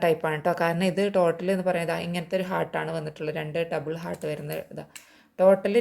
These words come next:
രണ്ടര പിടിയാണ് വരുന്നത്. അപ്പോൾ നമ്മൾ ചെറിയ കുട്ടികൾക്ക്, അതായത്, ആ, നാല് വയസ്സ്, അഞ്ച് വയസ്സായ കുട്ടികൾക്ക് പറ്റുന്നതാണ് ഈ ഒരു ടൈപ്പിൽ വന്നിട്ടുള്ളത് കേട്ടോ.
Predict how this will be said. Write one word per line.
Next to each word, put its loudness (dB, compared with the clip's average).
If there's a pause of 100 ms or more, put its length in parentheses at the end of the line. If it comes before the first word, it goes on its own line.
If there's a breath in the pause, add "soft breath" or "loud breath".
രണ്ടര 4
പിടിയാണ് 6
വരുന്നത്. 2
അപ്പോൾ 2
നമ്മൾ 0
ചെറിയ 4
കുട്ടികൾക്ക്, 2 (400 loud breath)
അതായത്, 8 (200)
ആ, 2 (200)
നാല് 6
വയസ്സ്, 8
അഞ്ച് 4
വയസ്സായ 6
കുട്ടികൾക്ക് -4
പറ്റുന്നതാണ് -2 (300)
ഈ 4
ഒരു 2 (240)
ടൈപ്പിൽ 2
വന്നിട്ടുള്ളത് -2
കേട്ടോ. -2